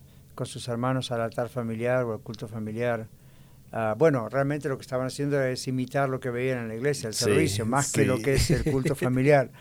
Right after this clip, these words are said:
Speaker 1: Nosotros teníamos ese culto familiar, como decimos,
Speaker 2: Ujú.
Speaker 1: pero también aparte jugábamos entre nosotros.
Speaker 2: Ah, ok.
Speaker 1: Mis padres todavía eran bastante jóvenes cuando ya no estuvieron los tres y se, todavía iban a reunión de jóvenes,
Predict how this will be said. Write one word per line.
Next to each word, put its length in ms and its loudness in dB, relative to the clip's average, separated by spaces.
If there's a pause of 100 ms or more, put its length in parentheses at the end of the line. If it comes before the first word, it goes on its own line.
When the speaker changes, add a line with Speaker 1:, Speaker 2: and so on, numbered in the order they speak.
(380)
Speaker 1:
Nosotros 420 6
teníamos 580 6
ese 260 0
culto 300 -2
familiar, 500 0
como 200 -4
decimos, 480 -4 (120)
Speaker 2:
Ujú. 360 -2
Speaker 1:
pero 140 4
también 360 2
aparte 400 4
jugábamos 680 4
entre 180 -6
nosotros. 680 -2
Speaker 2:
Ah, 40 -6 (100)
ok. 60 -6
Speaker 1:
Mis 120 -6
padres 360 4
todavía 300 2
eran 120 2
bastante 420 -4
jóvenes 600 2 (400)
cuando 240 0
ya 120 4
no 80 4
estuvieron 380 2
los 140 -4
tres 320 -2
y 60 -8
se, 380 -6
todavía 520 6
iban 300 4
a 80 4
reunión 240 2
de 100 0
jóvenes, 720 2